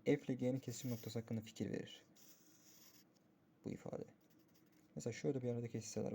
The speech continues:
bunlar. Şu F olsun. Şu G olsun. Demek ki bana onun yorumunu yaptıracak.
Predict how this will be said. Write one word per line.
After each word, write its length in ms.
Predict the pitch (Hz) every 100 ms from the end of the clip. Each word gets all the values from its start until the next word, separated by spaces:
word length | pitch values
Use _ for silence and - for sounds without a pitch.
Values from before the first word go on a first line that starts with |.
| -
bunlar. 320 | - - - -
Şu 220 | - -
F 140 | -
olsun. 320 | 104 - - - - - - - - - - - - - - - - - - -
Şu 160 | 127
G 140 | 123 113
olsun. 360 | 98 - - - - - - - - - - - - - - - - - - - - - - - - - - - - -
Demek 220 | 147 143
ki 80 | 135
bana 120 | 131
onun 140 | 127
yorumunu 320 | 123 113 113
yaptıracak. 560 | 107 101 - 92 -